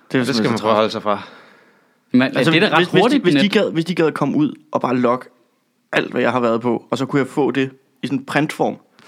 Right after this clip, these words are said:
Speaker 3: <laughs> Så du kunne få følelse af at
Speaker 1: Så jeg
Speaker 3: prøve
Speaker 1: kunne
Speaker 3: at være
Speaker 1: gå
Speaker 3: på
Speaker 1: ind og
Speaker 3: internet.
Speaker 1: sige, "Prøv,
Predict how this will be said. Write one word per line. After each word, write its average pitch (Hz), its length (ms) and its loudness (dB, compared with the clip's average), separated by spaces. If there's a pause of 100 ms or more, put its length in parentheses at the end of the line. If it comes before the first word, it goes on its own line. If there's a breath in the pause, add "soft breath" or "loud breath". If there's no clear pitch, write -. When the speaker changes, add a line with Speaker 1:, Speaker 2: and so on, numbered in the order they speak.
Speaker 3:
<laughs> - 280 -8
Så - 140 -2
du 135 80 2
kunne 131 160 -2
få 143 140 -2
følelse 151 260 -2
af 165 40 4
at 143 40 2
Speaker 1:
Så 175 60 4
jeg 170 80 4
Speaker 3:
prøve 160 80 4
Speaker 1:
kunne 175 60 4
Speaker 3:
at 180 60 4
være 160 100 4
Speaker 1:
gå 196 40 2
Speaker 3:
på 196 40 4
Speaker 1:
ind - 100 2
og 190 60 4
Speaker 3:
internet. 135 140 2
Speaker 1:
sige, 170 120 0
"Prøv, 170 240 0